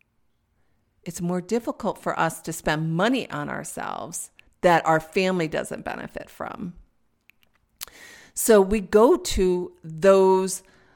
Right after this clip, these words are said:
the time, the money, the later date. That's what our brain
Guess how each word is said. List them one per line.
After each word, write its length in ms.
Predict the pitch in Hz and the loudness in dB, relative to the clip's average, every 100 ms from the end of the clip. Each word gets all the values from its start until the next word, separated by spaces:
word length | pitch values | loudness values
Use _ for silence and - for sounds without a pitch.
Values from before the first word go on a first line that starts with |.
| _ | _
the 100 | 175 | -6
time, 540 | 175 - 185 185 185 175 | -2 0 2 2 0 -2
the 100 | 170 | -2
money, 600 | 175 175 175 170 170 170 _ | 0 0 0 -2 -4 -10 _
the 100 | 175 | 0
later 340 | 165 175 170 165 | 4 4 4 2
date. 580 | 165 165 120 - - - - _ _ | -2 -4 -6 -14 -18 -18 -20 _ _
That's 260 | 185 190 - | -8 -6 0
what 360 | 190 175 - - | 2 2 -4 0
our 220 | 175 170 | 2 2
brain 520 | 170 170 196 180 143 | 2 2 2 0 -2